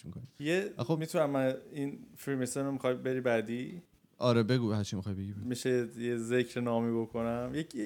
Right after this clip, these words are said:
Speaker 2: نه ذکر نام مستقیم نمی‌کنم ولی
Speaker 1: یا
Speaker 2: با
Speaker 1: علی.
Speaker 2: نشونه‌های، نشونه‌هایی که می‌دم همه دیگه می‌دونن کیه. یک
Speaker 1: خب.
Speaker 2: متخصصی داریم، ایشون در ایرانن، ایشون سخنور خیلی
Speaker 1: آها.
Speaker 2: قابلی هم هست و اینا، خ-، یکی از متخصصای اصلی فراماسونری هستن در ایران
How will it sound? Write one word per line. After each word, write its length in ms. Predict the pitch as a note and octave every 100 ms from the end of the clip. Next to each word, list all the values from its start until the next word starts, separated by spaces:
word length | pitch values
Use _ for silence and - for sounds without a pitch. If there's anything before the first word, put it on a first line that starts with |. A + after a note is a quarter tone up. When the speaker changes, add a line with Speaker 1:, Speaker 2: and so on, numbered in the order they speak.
| G#3+
Speaker 2:
نه 220 | G#3 F#3
ذکر 280 | D#3+ F3 E3+
نام 220 | F3+ G3
مستقیم 480 | F#3+ E3 D#3+ D#3 F3+
نمی‌کنم 340 | F#3 E3 C3
ولی 200 | B2 C3
Speaker 1:
یا 40 | -
Speaker 2:
با 100 | A2+
Speaker 1:
علی. 300 | B2 B2+ C3+
Speaker 2:
نشونه‌های، 520 | C3+ B2 C#3+ C#3 D3+ F3+ -
نشونه‌هایی 540 | D3 C#3+ C#3+ C#3+ C#3 D3
که 120 | E3
می‌دم 240 | C#3 D3
همه 320 | D3+ C3 C3+ C3+
دیگه 140 | C3
می‌دونن 500 | C3+ B2+ A#2 G#2+ G#2+
کیه. 380 | G2+ - A2 G2+ - - - - -
یک 100 | D3+
Speaker 1:
خب. 100 | E3+
Speaker 2:
متخصصی 680 | D#3+ D#3 C#3+ C#3 C#3 D#3+ F3+
داریم، 260 | D#3+ D3 D3+
ایشون 240 | C3 C#3+
در 200 | C#3+ C3
ایرانن، 480 | A#2+ A#2+ B2 C3 B2+
ایشون 280 | A2 A#2 A2+
سخنور 560 | - G#2+ G#2+ G#2+ A2+
خیلی 400 | A2 G#2+ G#2 G#2 - -
Speaker 1:
آها. 400 | E3+ F#3 A3+ B3+ C4+ - A#3 - F#3+ F3+
Speaker 2:
قابلی 460 | B2 B2 B2 C3 C#3+
هم 100 | C3+
هست 300 | C3+ C3 C#3+
و 20 |
اینا، 220 | B2+ C#3
خ-، 220 | C3 -
یکی 460 | C#3 - D3 C3+ D3
از 200 | C#3 C3+ -
متخصصای 720 | B2+ A2+ A2 A2+ A2 - B2
اصلی 840 | C3 A#2 A2 - B2+ C#3 C#3 C3
فراماسونری 800 | B2+ B2+ A#2+ A#2 A2 A#2 A2 A#2+
هستن 340 | C3 C3 C#3
در 180 | C3+ C3+
ایران 460 | C3+ C3 C3 C3